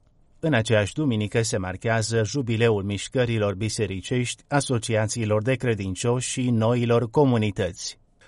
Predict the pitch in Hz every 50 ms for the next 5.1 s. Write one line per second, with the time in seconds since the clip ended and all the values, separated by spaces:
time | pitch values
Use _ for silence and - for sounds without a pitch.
0 | _ - - 120 127 165 208 208 143 113 104 104 101 113 131 180 196 143 107 104
1 | 104 110 117 139 147 147 135 127 117 117 120 - - 190 175 135 113 107 107 104
2 | 107 113 117 113 113 107 107 - 123 110 110 107 - - 131 117 123 113 104 -
3 | - 113 104 - 123 113 110 104 98 98 101 104 113 117 120 117 113 113 107 107
4 | 110 110 110 107 - 117 107 101 104 120 123 - 160 143 123 117 104 - 120 113
5 | 110